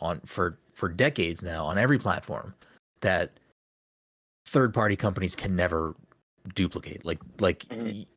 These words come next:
Speaker 1: third party games, th-, there's a reason why from pretty much, like, I mean, you can make the argument N sixty-four on, but, like, GameCube on, most of the time, either third party games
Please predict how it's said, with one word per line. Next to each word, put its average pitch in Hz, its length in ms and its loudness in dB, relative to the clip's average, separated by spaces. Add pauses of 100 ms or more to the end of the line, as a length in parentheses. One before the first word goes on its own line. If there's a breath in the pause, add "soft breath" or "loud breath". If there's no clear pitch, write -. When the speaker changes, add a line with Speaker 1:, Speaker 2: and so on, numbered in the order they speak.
(120)
Speaker 1:
third 151 240 4
party 135 200 4
games, 117 320 -2
th-, 123 140 0
there's 143 200 4
a 143 40 2
reason 139 320 6
why 127 240 0
from 107 220 -2
pretty 110 220 -2
much, 101 260 -2
like, 90 320 -2 (640 soft breath)
I - 40 -6
mean, 120 80 -4
you 151 60 -4
can 139 80 -4
make 110 160 2
the 101 100 0
argument 101 420 -2 (160)
N 98 160 -6
sixty-four 101 440 -4
on, 98 220 -2
but, - 120 -8
like, 92 180 -2
GameCube 127 540 0 (140)
on, 110 500 0 (680)
most 113 440 0
of - 40 -12
the 110 100 -4
time, 95 540 -2
either 92 200 -2
third 98 260 -2
party 92 200 2
games 87 380 -6